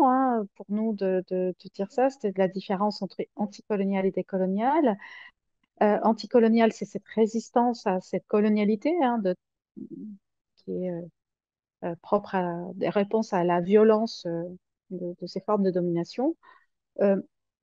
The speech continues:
en revanche, est-ce que le mouvement, il est décolonial ? Le mouvement décolonial,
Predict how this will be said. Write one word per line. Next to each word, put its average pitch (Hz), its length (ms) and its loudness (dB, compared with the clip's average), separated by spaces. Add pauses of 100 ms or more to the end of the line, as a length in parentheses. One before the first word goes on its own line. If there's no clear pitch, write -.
(140)
en 214 100 2
revanche, 247 380 4
est-ce 220 120 -10
que 247 100 4
le 247 80 6
mouvement, 240 360 4
il 220 120 4
est 196 140 2 (180)
décolonial ? 233 680 2
Le 269 80 8
mouvement 220 480 0 (560)
décolonial, 240 800 2